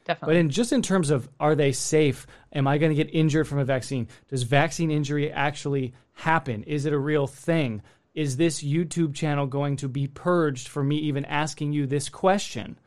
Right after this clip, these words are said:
Speaker 1: Maybe.
Speaker 2: I mean, <laughs> the, the, this is a whole, this is a whole bucket here, and I know you've got a lot to say. I don't even know where to start with it, but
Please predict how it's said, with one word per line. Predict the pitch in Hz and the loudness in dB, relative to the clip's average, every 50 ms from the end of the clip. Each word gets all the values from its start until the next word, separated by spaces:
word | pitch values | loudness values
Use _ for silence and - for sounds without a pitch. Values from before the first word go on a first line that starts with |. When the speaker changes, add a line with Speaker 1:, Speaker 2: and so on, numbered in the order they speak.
| _ _ _ _ - | _ _ _ _ -6
Speaker 1:
Maybe. | 160 180 160 165 226 | -4 -2 2 2 4
Speaker 2:
I | |
mean, | 170 160 156 151 147 147 - - _ | 4 4 2 0 -2 -6 -12 -18 _
<laughs> | _ _ _ 147 | _ _ _ -4
the, | 160 190 | -2 -2
the, | 175 147 170 180 | -2 -2 -2 -2
this | 156 190 220 214 | 2 2 0 2
is | 240 240 220 | 0 2 2
a | 208 175 | 2 2
whole, | 170 175 165 | 2 2 0
this | 147 147 147 196 214 196 | 0 0 0 0 0 0
is | 180 185 | -2 -4
a | 165 | -2
whole | 156 170 160 | -2 -2 0
bucket | 143 156 160 175 185 180 147 | 2 2 2 2 2 -2 -4
here, | 123 147 147 143 139 | -2 -2 0 0 0
and | 139 - 151 147 156 | -2 -2 -2 -2 -2
I | 156 170 | 0 0
know | 185 180 | 2 2
you've | 175 175 190 170 | 2 2 2 2
got | 180 160 143 | 2 2 4
a | |
lot | 139 139 147 160 151 | 4 2 2 2 0
to | 160 143 | -2 -4
say. | - - 165 170 160 147 | -2 0 2 2 2 2
I | - 143 180 | 2 2 2
don't | 202 190 | 2 2
even | 170 160 151 | 0 0 0
know | 151 | 0
where | 143 139 135 127 | 0 0 -2 -4
to | 123 | -4
start | 117 - - - - 180 175 208 226 170 | -6 -8 -10 -6 -2 0 0 0 0 -2
with | 160 139 113 | -4 -4 -4
it, | 143 131 120 | -4 -6 -4
but | 139 147 | -6 -6